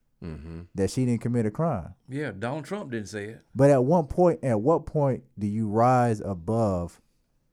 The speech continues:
Speaker 2: the European law, the white law, and say that we have the power to dictate what's right and what's wrong? We have to create our own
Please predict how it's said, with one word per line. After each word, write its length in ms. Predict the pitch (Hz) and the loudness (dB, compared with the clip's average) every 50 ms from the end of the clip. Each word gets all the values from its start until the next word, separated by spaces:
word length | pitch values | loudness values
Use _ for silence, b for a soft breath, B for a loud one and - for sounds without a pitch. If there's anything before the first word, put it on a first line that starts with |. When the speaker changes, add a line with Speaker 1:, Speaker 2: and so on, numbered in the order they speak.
| _ _ _ _ _ _ _ _ _ _ _ | _ _ _ _ _ _ _ _ _ _ _
Speaker 2:
the 100 | 90 92 | -4 -2
European 760 | 95 101 131 165 170 170 - 156 147 143 139 131 131 127 113 | 2 6 8 8 6 6 4 2 4 4 4 2 4 4 4
law, 340 | 101 95 92 90 92 104 - _ _ _ _ _ _ _ _ _ _ _ _ _ _ _ | 4 4 2 0 -2 -4 -10 _ _ _ _ _ _ _ _ _ _ _ _ _ _ _
the 100 | - 95 | -6 -4
white 340 | 92 87 104 113 127 139 131 123 | -2 2 2 4 4 2 2 2
law, 400 | 113 101 95 92 90 92 107 - _ _ _ _ _ _ _ _ _ _ _ _ _ - - - - _ _ _ _ _ _ _ _ _ | 2 2 2 2 0 -2 -4 -8 _ _ _ _ _ _ _ _ _ _ _ _ _ -20 -20 -20 -20 _ _ _ _ _ _ _ _ _
and 140 | 110 104 101 | -4 -4 -4
say 480 | - - 127 120 117 113 107 107 107 117 - _ _ _ _ _ _ _ _ _ _ - | 0 2 2 4 4 4 2 0 -4 -8 -14 _ _ _ _ _ _ _ _ _ _ 0
that 240 | 107 104 104 - - _ _ _ _ _ _ _ _ _ _ _ _ _ _ _ | 2 2 2 0 -2 _ _ _ _ _ _ _ _ _ _ _ _ _ _ _
we 500 | 110 139 151 180 180 170 160 139 120 - - | 4 6 6 8 8 6 4 0 -2 -6 -4
have 160 | - 123 117 104 | -2 -2 0 0
the 100 | 107 101 | -2 -2
power 560 | - 127 117 113 110 104 101 95 95 92 101 | 0 2 2 4 4 2 2 0 -2 -4 -6
to 180 | - - 101 | -6 -6 -6
dictate 640 | 92 85 113 113 104 107 - 113 104 98 90 98 - _ _ _ _ _ | -4 -2 -2 -2 -2 -2 -4 -4 -2 -2 -4 -6 -12 _ _ _ _ _
what's 240 | - 92 101 95 - | -6 -4 -4 -4 -2
right 280 | 92 98 104 98 95 92 | 0 0 2 2 0 -2
and 100 | 92 90 | -4 -4
what's 180 | 92 92 82 | -4 -4 -6
wrong? 380 | 87 90 92 87 82 73 - 92 _ _ _ _ _ _ _ _ _ _ _ _ _ _ _ _ _ _ _ _ _ _ _ _ _ _ _ _ _ _ _ _ _ _ _ _ _ _ | -6 -6 -6 -6 -6 -8 -12 -16 _ _ _ _ _ _ _ _ _ _ _ _ _ _ _ _ _ _ _ _ _ _ _ _ _ _ _ _ _ _ _ _ _ _ _ _ _ _
We 120 | - 110 120 | 0 2 4
have 140 | 123 120 107 | 4 2 2
to 60 | 113 | -2
create 280 | 104 - - 120 117 110 | -2 0 0 2 2 4
our 160 | 107 104 107 | 2 2 2
own 680 | 117 123 127 127 123 123 120 120 117 117 120 120 117 | 0 0 0 0 0 0 0 0 -2 -2 -4 -6 -10